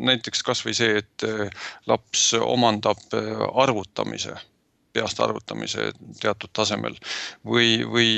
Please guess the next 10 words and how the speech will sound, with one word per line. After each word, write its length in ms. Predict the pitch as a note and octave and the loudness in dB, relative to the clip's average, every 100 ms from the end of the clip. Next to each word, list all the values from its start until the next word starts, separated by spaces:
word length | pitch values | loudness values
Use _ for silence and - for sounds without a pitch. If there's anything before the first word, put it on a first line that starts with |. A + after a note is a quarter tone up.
| A2 | 4
eh, 240 | A2+ A2 - - - - - - - - | 4 2 -2 -16 -14 -14 -14 -16 -12 0
eh, 240 | B2 A2 G#2 - | 2 2 0 0
kirjutamise 840 | D#3 D3 A2+ - A#2+ A2+ G#2+ A2+ | 4 4 2 0 0 0 -2 -2
või, 240 | G#2+ A2+ A2 | 0 0 0
või 160 | A2+ A#2+ | 2 2
midagi 320 | B2+ A#2+ A2+ | 4 2 0
muud 260 | D3 C3 | -2 -2
taolist, 500 | - A#2+ A2+ G#2 - | 0 0 0 -2 -4
siis, 420 | - B2 - - - | -4 -2 0 2 2
eh, 840 | B2+ B2 B2 - A#2+ A#2+ A#2+ A#2 | 2 2 2 0 -2 -4 -4 -6